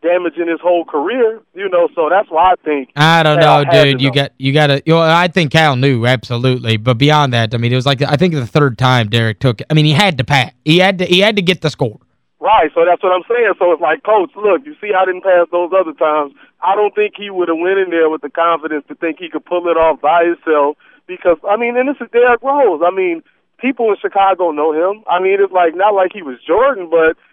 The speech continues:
Speaker 1: I mean, he can't have the confidence to think that everything's gonna go right. The person at the door is not gonna know who Derrick Rose is. That's a lot to be risking, so I just do not think he would have risked it by himself.
Speaker 2: All right, fair enough. Thanks, Jameson. Five two two, nine seven thirty.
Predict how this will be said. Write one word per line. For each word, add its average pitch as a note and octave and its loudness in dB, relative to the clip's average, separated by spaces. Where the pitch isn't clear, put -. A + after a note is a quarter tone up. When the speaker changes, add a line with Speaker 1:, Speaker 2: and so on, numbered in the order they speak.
Speaker 1:
I F3+ -6
mean, F#3 -2
he B3+ -4
can't A3 0
have F3 2
the D#3+ -2
confidence D#3+ -4
to C#3+ -12
think D#3+ -4
that C3+ 0
everything's E3 -4
gonna E3 -2
go D#3 -2
right. C#3 -2
The C#3 -16
person E3 -4
at D#3+ 0
the D#3+ -8
door D#3 -2
is C3+ -6
not D3+ -2
gonna D#3 -4
know D#3 -2
who D#3 -10
Derrick D3+ -2
Rose D#3 -2
is. C#3 -4
That's G#3+ -2
a E3 -8
lot D#3+ 0
to E3 -10
be D3+ -10
risking, C#3+ -4
so C#3+ -2
I D#3+ 2
just D3 -14
do C#3 -16
not E3+ -2
think E3 -8
he E3 -18
would D3 -8
have C#3 -6
risked D3 -8
it C3+ -12
by B2+ -4
himself. - -16
Speaker 2:
All C#3 4
right, D#3+ 2
fair F3+ 2
enough. G3 0
Thanks, F#3+ -2
Jameson. C#3 -2
Five G3 4
two G#3+ 2
two, G3 2
nine E3+ 2
seven D#3 0
thirty. A2+ -4